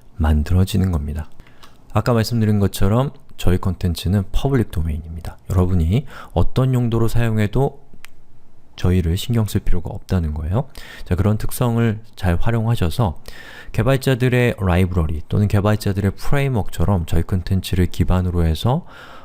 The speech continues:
자신이 알고 있는 또는 자신의 방식으로 새로운 데이터 스트럭처 컨텐츠를 만들어 보는 것도 한번 공부하시면서 고려해 보시면 좋을 것 같습니다. 자, 그럼 우리 수업을 듣기 위한 준비물에 대해서 말씀을 드리면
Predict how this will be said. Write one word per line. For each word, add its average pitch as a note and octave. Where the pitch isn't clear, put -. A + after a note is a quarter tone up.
자신이 A#2+
알고 A2+
있는 A2
또는 G2+
자신의 A#2
방식으로 G#2
새로운 D3+
데이터 F2
스트럭처 -
컨텐츠를 A2
만들어 G2
보는 E2+
것도 D#2
한번 F#2+
공부하시면서 F2
고려해 F2+
보시면 D#2
좋을 F2
것 -
같습니다. -
자, B2
그럼 C3
우리 C#3
수업을 C#3+
듣기 B2+
위한 B2
준비물에 A#2
대해서 F#2+
말씀을 E2+
드리면 F2